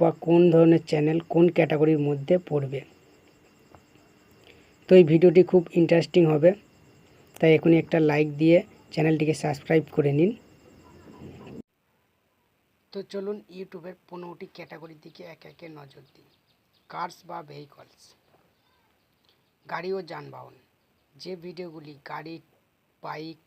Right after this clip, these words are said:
ট্রাক, সাইকেল বা অন্যান্য যে কোনো যানবাহনের সম্পর্কে রিভিউ, প্রাইস, ডিটেলস ইত্যাদি নিয়ে ভিডিও তৈরি করা হয়, সেইগুলো এই ক্যাটাগরির মধ্যে পড়বে। দু নাম্বার কমেডি, যে ভিডিওগুলোর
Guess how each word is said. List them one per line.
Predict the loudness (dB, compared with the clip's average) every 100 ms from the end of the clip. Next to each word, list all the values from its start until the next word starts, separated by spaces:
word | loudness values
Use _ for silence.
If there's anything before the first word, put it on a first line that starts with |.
| -20
ট্রাক, | -14 -14 -14 _ _ _
সাইকেল | -20 -18 -18 -20 -20 -20 _ _
বা | -18 -18
অন্যান্য | -18 -18 -18 -18 -20
যে | -20 -20
কোনো | -20 -20
যানবাহনের | -20 -20 -20 -20 -20 -20
সম্পর্কে | -20 -20 -20 -20 -20
রিভিউ, | -20 -20 -20 -20 _
প্রাইস, | -20 -20 -20 -20
ডিটেলস | -20 -20 -20 -20 _ _ _ _ _ _ -20
ইত্যাদি | -20 -18 -16 -16 -16
নিয়ে | -18 -20
ভিডিও | -20 -20 -20 -18
তৈরি | -18 -18 -20
করা | -20 -20
হয়, | -20 -20 _ _ _
সেইগুলো | -20 -20 -20 -20 -20 -20
এই | -20
ক্যাটাগরির | -20 -20 -20 -20 -20
মধ্যে | -20 -20 -20 -20 _ _ _ _
পড়বে। | -20 -20 -20 -20 _ _ _ _ _ _ _ _ _ _ _ _ _ _ _ _ _ -20 -20
দু | -14 -12
নাম্বার | -12 -14 -18 _
কমেডি, | -20 -18 -20 -20 -20 _ _ _ _
যে | -20 -16
ভিডিওগুলোর | -14 -12 -12 -14 -18 -20